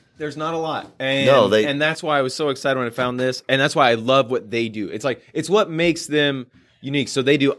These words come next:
Speaker 1: awesome distillery releases, which is a real pain in the butt 'cause, like, how often do I get back to Percival, Virgin-, Virginia,
Speaker 2: Sure.
Speaker 1: where none of my
Speaker 2: I'm
Speaker 1: family
Speaker 2: okay.
Speaker 1: lives anymore? Um, so they do a lot of awesome releases. They have cask strength,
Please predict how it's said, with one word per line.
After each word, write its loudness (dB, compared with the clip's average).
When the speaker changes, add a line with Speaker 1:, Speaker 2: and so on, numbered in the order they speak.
Speaker 1:
awesome 2
distillery 4
releases, 2
which -4
is -6
a 0
real -2
pain -8
in -8
the -10
butt -2
'cause, -8
like, -2
how -4
often -4
do -8
I -6
get -10
back -8
to -16
Percival, -8
Virgin-, -8
Virginia, 4
Speaker 2:
Sure. 0
Speaker 1:
where -2
none -2
of -4
my -2
Speaker 2:
I'm 0
Speaker 1:
family -4
Speaker 2:
okay. -8
Speaker 1:
lives -10
anymore? -12
Um, -4
so 0
they 2
do 4
a 6
lot 6
of 0
awesome 0
releases. -4
They 2
have 2
cask 0
strength, -4